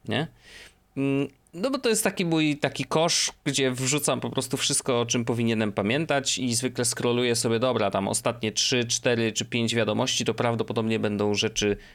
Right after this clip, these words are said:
właśnie do Jesłosa. Ale, kurczę, to nie jest zbyt dobre rozwiązanie, jeżeli tego jest trochę więcej,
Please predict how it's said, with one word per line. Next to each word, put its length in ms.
właśnie 320
do 100
Jesłosa. 440
Ale, 340
kurczę, 360
to 120
nie 480
jest 320
zbyt 200
dobre 300
rozwiązanie, 760
jeżeli 400
tego 220
jest 180
trochę 240
więcej, 480